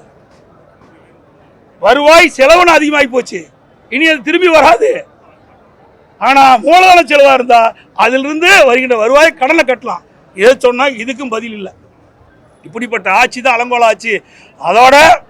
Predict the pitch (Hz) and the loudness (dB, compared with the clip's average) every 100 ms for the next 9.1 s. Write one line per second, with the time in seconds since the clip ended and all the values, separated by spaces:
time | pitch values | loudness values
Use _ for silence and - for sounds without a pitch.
0 | _ _ _ _ _ _ _ _ _ _ | _ _ _ _ _ _ _ _ _ _
1 | _ _ - 214 294 320 320 254 277 294 | _ _ -4 2 4 4 0 2 2 2
2 | 285 240 247 240 185 180 202 285 - 330 | -2 -4 0 0 -2 -6 -4 -4 -2 -2
3 | 349 285 277 269 247 226 226 202 180 - | 0 2 0 0 -4 -10 -12 -12 -12 -14
4 | _ _ _ _ _ _ _ - 208 254 | _ _ _ _ _ _ _ -16 -12 -4
5 | 277 277 269 262 285 285 247 247 240 247 | 0 2 4 4 4 2 0 0 0 0
6 | 269 254 226 208 180 - _ _ _ _ | 0 -2 -8 -12 -16 -16 _ _ _ _
7 | _ _ 156 180 208 233 247 254 269 269 | _ _ -12 -8 -2 4 4 6 4 2
8 | 247 254 277 269 254 240 226 196 196 214 | 0 0 -2 -2 -6 -4 -6 -6 -8 -12